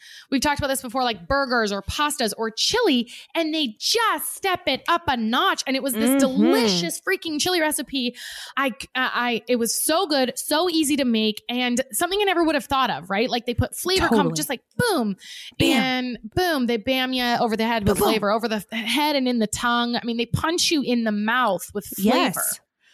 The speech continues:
Speaker 1: You know,
Speaker 2: Yes.
Speaker 1: and they punch your grocery list in the face because you don't
Speaker 2: Yes.
Speaker 1: need to do that anymore. They're gonna deliver it. I mean, it's just, you c-, yeah,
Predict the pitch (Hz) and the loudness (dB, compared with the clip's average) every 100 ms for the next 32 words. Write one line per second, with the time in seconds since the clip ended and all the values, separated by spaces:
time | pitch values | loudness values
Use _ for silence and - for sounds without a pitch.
0 | _ _ 220 339 381 247 - - - - | _ _ 2 4 4 2 -2 -6 -8 -2
1 | 254 254 - - 277 339 339 320 - - | 0 0 -2 -4 0 0 0 0 -2 -4
2 | - - 226 233 214 285 339 381 - 277 | -12 -6 -2 0 2 4 2 0 -2 -2
3 | 240 226 - - _ _ _ _ 262 247 | 0 0 -2 -6 _ _ _ _ -4 -2
4 | 226 - - 294 294 240 208 - - 226 | -2 -6 -6 0 2 2 2 0 -2 -2
5 | 220 180 233 240 240 202 240 247 240 208 | -2 0 2 4 4 2 2 2 0 -2
6 | 208 151 - 262 320 226 143 139 123 127 | -4 -4 0 4 4 0 -6 -10 -10 -6
7 | - - 233 233 226 233 262 262 254 285 | -6 -4 0 2 2 2 2 2 0 0
8 | 320 330 392 415 254 302 349 - - 285 | 2 2 0 0 -2 -4 -4 -6 -8 -2
9 | 240 | 0